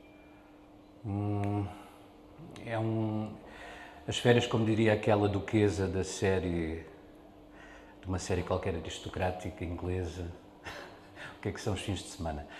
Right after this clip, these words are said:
Não, não é essa, não é essa a questão, mas é o, o ócio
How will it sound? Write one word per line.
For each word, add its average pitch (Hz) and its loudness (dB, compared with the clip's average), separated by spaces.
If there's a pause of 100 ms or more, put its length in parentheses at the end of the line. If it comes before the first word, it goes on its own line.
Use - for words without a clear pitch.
(180)
Não, 123 6
não 131 6
é 131 8
essa, 127 4
não 120 2
é 120 6
essa 117 2
a 117 4
questão, - -2
mas 104 2
é 110 6
o, 107 0
o 110 4
ócio 120 6